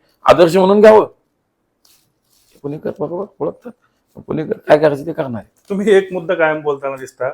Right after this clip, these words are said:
Speaker 2: "उद्घाटन आम्ही करतो", म्हणजे
Speaker 1: शंभर,
Speaker 2: भूमिपूजन आम्ही
Speaker 1: शंभर
Speaker 2: करतो,
Speaker 1: टक्के.
Speaker 2: उद्घाटन आम्ही करतो.
Speaker 1: शंभर टक्के.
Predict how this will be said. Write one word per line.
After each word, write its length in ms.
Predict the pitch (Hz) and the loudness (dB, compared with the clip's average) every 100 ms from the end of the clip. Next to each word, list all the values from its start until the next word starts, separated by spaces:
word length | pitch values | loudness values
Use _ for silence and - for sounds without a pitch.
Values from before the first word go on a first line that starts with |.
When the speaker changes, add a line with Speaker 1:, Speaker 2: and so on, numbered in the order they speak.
| - | -8
Speaker 2:
"उद्घाटन 400 | 143 131 143 151 | -6 -4 -2 -2
आम्ही 200 | 151 147 | -6 -6
करतो", 440 | 143 135 135 147 - _ _ _ - | -4 -6 -6 -12 -14 _ _ _ -10
म्हणजे 260 | 131 151 | -4 -2
Speaker 1:
शंभर, 180 | 175 113 | -2 0
Speaker 2:
भूमिपूजन 380 | 139 175 196 196 | 0 2 2 2
आम्ही 180 | 190 202 | 2 0
Speaker 1:
शंभर 220 | 196 139 | -4 -2
Speaker 2:
करतो, 80 | 135 | -2
Speaker 1:
टक्के. 140 | 165 | 0
Speaker 2:
उद्घाटन 180 | 165 151 | 0 0
आम्ही 140 | 123 | -8
करतो. 300 | 117 113 _ | -16 -20 _
Speaker 1:
शंभर 240 | - 139 165 | -12 -4 -4
टक्के. 240 | 156 - | -4 -14